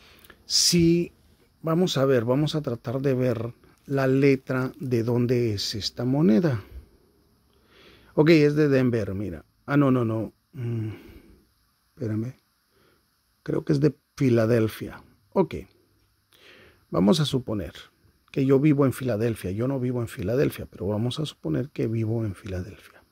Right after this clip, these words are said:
¿Ok? Si yo voy al banco y agarro esta moneda y está así como está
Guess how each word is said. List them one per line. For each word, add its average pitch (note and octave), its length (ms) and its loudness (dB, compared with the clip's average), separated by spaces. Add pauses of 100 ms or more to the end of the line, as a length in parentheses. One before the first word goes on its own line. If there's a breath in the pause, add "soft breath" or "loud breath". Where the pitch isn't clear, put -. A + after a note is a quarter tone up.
(380)
¿Ok? D3 240 -4 (1400 loud breath)
Si - 320 2
yo F#3 140 6
voy A#3+ 160 2
al F3 140 2
banco C#3 380 -2
y A#2 60 -2
agarro C3+ 320 -4
esta C#3+ 240 -8
moneda A#2 580 -4 (360)
y A2+ 160 -6
está C3+ 240 -8
así D3 200 -6
como C#3 280 -2
está B2 440 -6